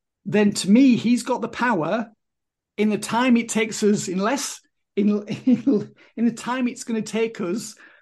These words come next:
you know, to record this podcast, Kenny, to speak to Ace Steel, to speak to C M Punk, to offer, you know, cast iron assurances that Ace Steel will be going on the road with Punk and that nothing like this will happen again. And it's been a,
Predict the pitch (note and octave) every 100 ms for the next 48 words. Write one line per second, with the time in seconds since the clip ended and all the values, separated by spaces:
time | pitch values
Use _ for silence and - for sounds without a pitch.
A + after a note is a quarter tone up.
0 | _ G3 G3+ G3 - G#3+ G#3 F#3+ G3+ -
1 | A3+ A3 A3 - - A3 - E3 - -
2 | E3 C#3+ F#3 G#3+ - _ _ _ - F3
3 | - C#4 B3+ G#3 G#3 G3+ - F3 F3+ G3+
4 | G#3+ F#3+ D3 - C4+ - - - F#3 E3
5 | C3+ E3+ F3 G#3 - - _ _ - G#3
6 | - B3 A3 F#3+ E3 - - F3+ F3 -
7 | B3+ - - G#3+ A3 F#3+ - - A#3+ B3+
8 | F#3 E3 - D3 F3+ G3 - - G#3 G#3+
9 | G#3 - A3 G3 G3+ G#3+ C#4 B3 A3 A3
10 | G3+ F3 F#3 E3 E3 - F3 A3+ G#3+ -
11 | _ _ _ _ _ _ - G3 G3 G#3
12 | F#3 G#3 A3 A3+ A3 F#3+ G#3 G3 E3+ F#3
13 | F3 D#3+ F3 G3 G#3 F#3 B3 - G3 F#3+
14 | F3+ E3+